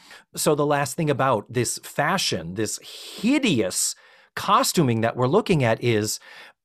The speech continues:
w-, this has happened before where Blair is clearly dressed for warmer weather with a long sleeve blouse. Joe has a jacket on, and the guys come in, in jackets and ties. And yet you have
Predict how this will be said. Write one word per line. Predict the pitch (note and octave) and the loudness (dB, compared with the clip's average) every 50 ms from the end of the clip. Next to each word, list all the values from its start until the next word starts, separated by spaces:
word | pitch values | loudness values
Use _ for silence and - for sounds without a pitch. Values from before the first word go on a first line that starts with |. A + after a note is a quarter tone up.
| _ | _
w-, | - - - G3 | -14 -8 -4 2
this | D#3 G#3+ G#3 - | 2 2 2 2
has | A3+ - | 0 0
happened | D#3 D#3 C#3+ C#3 - E3+ D3+ C#3+ | 2 0 0 2 2 0 0 0
before | E3 D#3+ - - A3 A#3 A3+ E3+ C3 | 0 -2 0 -2 -2 0 0 -2 -2
where | A2 A2+ A#2+ A2 A2 A2 A2 G#2+ - - - - _ _ _ _ | -2 0 2 2 4 2 2 0 -2 -12 -20 -20 _ _ _ _
Blair | - D3 D#3 E3 E3 F3+ G3 G#3+ - - - | -4 0 2 4 4 4 4 4 2 0 -2
is | - C#3+ C3+ | -2 -2 -2
clearly | - - - D3+ C#3 C3+ C#3 C#3 | -2 -4 -2 0 0 2 0 0
dressed | B2 - C3 A#2+ B2 B2 - - - - _ | 2 2 4 4 4 2 0 -6 -10 -16 _
for | - C#3 B2+ B2 B2+ C3+ B2+ - | -2 0 2 2 2 0 0 -4
warmer | B2 B2+ C#3+ E3+ F3 F3 E3 D#3 | -2 0 2 2 2 2 2 2
weather | B2 B2 A2 F#2 - F2+ D2 | 2 0 0 0 -2 -6 -8
with | D2+ G#2 B2 | -4 -4 -2
a | A#2 A2+ | 0 0
long | A2 G#2 G2+ G2 G#2 A2+ B2+ | 0 2 2 2 2 0 0
sleeve | B2 - - C#3+ C#3+ D3 B2+ | -4 -4 -4 -4 -4 -4 -2
blouse. | D#3 D3+ C#3+ A#2 D#2+ D#2+ - - | 0 2 2 2 0 -2 -8 -8
Joe | - - B2+ A#2+ C#3+ D3+ | -2 0 2 2 2 2
has | D3 D#3 - E3+ | 0 -2 -2 -4
a | |
jacket | D#3 B2+ - - F#3 E3+ G3 G#3 G#3 - D#3+ - - - | -6 -6 -4 -2 0 0 0 0 0 -2 -2 -2 0 0
on, | A2 G2 F2 E2 E2 F2 G2+ B2+ D#3 E3 E3 - - - - - - - _ _ _ | 0 0 0 -2 -6 -6 -6 -6 -6 -8 -10 -16 -20 -20 -20 -20 -20 -20 _ _ _
and | D3 C#3+ C3+ C3 C3+ C3 | 0 2 2 2 0 -4
the | - - C#3 | -2 -2 -2
guys | C3 B2 D3+ C3 D3+ G#3 G#3+ - | 0 2 2 2 2 2 0 -2
come | - - F3 D3+ C3+ | 0 0 0 2 2
in, | C3 B2+ B2+ C3+ | 0 0 0 -2
in | D3 - D3 B2+ A#2+ A#2 G#2 | -2 -2 0 0 0 -2 -4
jackets | - - B2 C3 D#3+ F3+ F3+ - G#3+ G#3 G#3 - - | -2 2 2 2 2 0 0 0 0 0 0 -4 -6
and | - E3 C#3 C#3 B2 | -4 -4 -4 -4 -6
ties. | - - E3+ E3+ G3 F#3+ B2+ F#2 F2+ F2 G2 A2 - - - - - - - - _ _ _ _ _ _ | -8 -6 -4 -2 0 0 -2 -2 -4 -6 -6 -8 -8 -10 -12 -18 -20 -20 -20 -20 _ _ _ _ _ _
And | - E3+ F3 F3 | -2 0 0 2
yet | E3 F#3 F3+ F3+ - | 4 2 2 2 -2
you | D#3 F3+ G3 | -4 -2 0
have | E3 E3+ E3 D#3 D3 - | 2 4 4 4 2 2